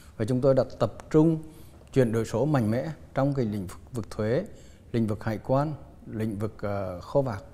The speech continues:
và lĩnh vực chứng khoán. Thì trọng tâm là thực hiện cái vấn đề ứng dụng công nghệ thông tin, ứng dụng trí tuệ nhân tạo trong cái quá trình thực hiện cái nhiệm vụ của mình. Và trong cái vấn đề thu ngân sách ấy, thì chúng tôi đã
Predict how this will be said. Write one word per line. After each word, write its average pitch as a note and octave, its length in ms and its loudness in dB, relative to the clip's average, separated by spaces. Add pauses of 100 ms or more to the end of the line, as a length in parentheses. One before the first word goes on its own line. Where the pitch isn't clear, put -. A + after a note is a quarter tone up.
(160)
và A2 160 -2
lĩnh G#2+ 180 -4
vực G2 160 -12
chứng C#3 120 -4
khoán. A#2+ 240 -4 (680)
Thì B2 180 2
trọng A2+ 360 2
tâm C#3 200 2 (440)
là A2+ 180 0
thực - 240 -6
hiện A#2 320 2 (160)
cái G2 100 -6
vấn B2 160 0
đề A#2+ 120 4
ứng C#3+ 260 2
dụng G#2+ 160 0
công C3+ 160 -2
nghệ A2+ 100 0
thông B2+ 160 -6
tin, C#3 240 -2 (500)
ứng D#3 220 4
dụng A#2 180 2
trí A#2+ 140 0
tuệ B2 160 0
nhân B2 180 -2
tạo G#2 320 -4 (240)
trong C3 400 0
cái A2 240 -6
quá G#2 240 0
trình A#2+ 300 0 (280)
thực A2+ 180 -6
hiện A2+ 240 0 (180)
cái A2+ 80 0
nhiệm G#2+ 160 -2
vụ G#2 120 -2
của G2+ 100 -6
mình. A2+ 180 0 (560)
Và A#2+ 560 2 (480)
trong C#3+ 200 6
cái C#3 100 4
vấn A#2 200 0
đề A#2+ 200 2
thu D3+ 120 0
ngân D#3 160 2
sách D3+ 260 -2
ấy, D3+ 60 -8 (120)
thì G#2+ 120 -4
chúng G#2 200 -4
tôi C3 200 0
đã A#2+ 100 0